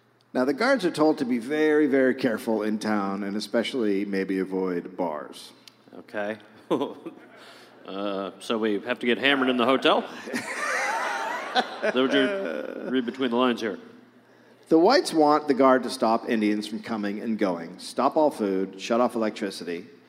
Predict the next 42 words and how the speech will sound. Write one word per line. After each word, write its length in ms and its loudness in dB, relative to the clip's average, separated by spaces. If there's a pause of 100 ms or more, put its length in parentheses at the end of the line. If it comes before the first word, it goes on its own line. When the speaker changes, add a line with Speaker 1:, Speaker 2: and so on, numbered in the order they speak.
(680)
Speaker 1:
And 100 6
then 100 8
a 40 8
blizzard 420 6
hits 420 6
on 220 6
the 60 6
morning 240 6
of 60 4
the 60 6
twelfth. 420 2 (320)
Speaker 2:
I 60 0
like 180 4
the 120 6
idea 200 2
that, 120 0
like, 200 0
as 140 -2
a 160 2
National 420 2
Guardsman, 340 2
you 80 0
couldn't 260 -2
take 240 2
off 160 2
your 100 4
outfit 380 4
and 120 -2
go 200 4
into 240 2
a 160 -2
bar 320 4
in 120 -2
Wisconsin 580 -2
and 120 -6
pass 300 0
as 100 -4
just 240 -2
a 60 2
regular 420 2
white. 340 2 (560)
<laughs> 20 -4